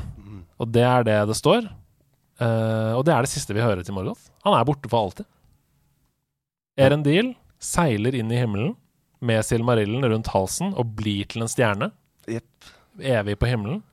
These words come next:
Speaker 2: De to siste Silmarillene blir ødelagt, og dette avslutter det første tidsvervet
Speaker 1: Mm.
Speaker 2: av Middle-earths historie. Så der er vi ferdig.
Speaker 1: Det er litt godt også.
Speaker 2: Ja.
Speaker 1: Godt, altså, ja. Veldig bra, da.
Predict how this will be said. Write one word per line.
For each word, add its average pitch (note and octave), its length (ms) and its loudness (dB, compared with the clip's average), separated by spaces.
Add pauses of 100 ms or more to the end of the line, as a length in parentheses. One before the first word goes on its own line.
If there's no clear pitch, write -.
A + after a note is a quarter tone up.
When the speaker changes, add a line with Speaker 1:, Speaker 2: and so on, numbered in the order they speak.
Speaker 2:
De C#3+ 80 -6
to C#3 260 -6
siste C#3 300 -6
Silmarillene G#2+ 540 -2
blir A2 160 -2
ødelagt, G#2+ 580 -4 (540)
og C#3 60 0
dette C3+ 200 0
avslutter A2 640 -4
det A#2 80 -4
første - 320 -4
tidsvervet G2 540 -8 (180)
Speaker 1:
Mm. G2+ 100 -8
Speaker 2:
av G#2+ 120 -2
Middle-earths G2+ 340 -6
historie. - 320 -10 (2250)
Så E3 80 -6
der A3 160 8
er G3 80 8
vi B3 80 6
ferdig. A3 300 8
Speaker 1:
Det D#3 80 8
er A3+ 80 2
litt G#3 100 -6
godt E3 160 2
også. C4 180 4 (160)
Speaker 2:
Ja. E3+ 200 4 (100)
Speaker 1:
Godt, E3 200 -2 (260)
altså, D3+ 340 0
ja. E3+ 100 -2 (360)
Veldig C#3+ 420 4
bra, B2+ 220 8
da. D#4+ 100 -2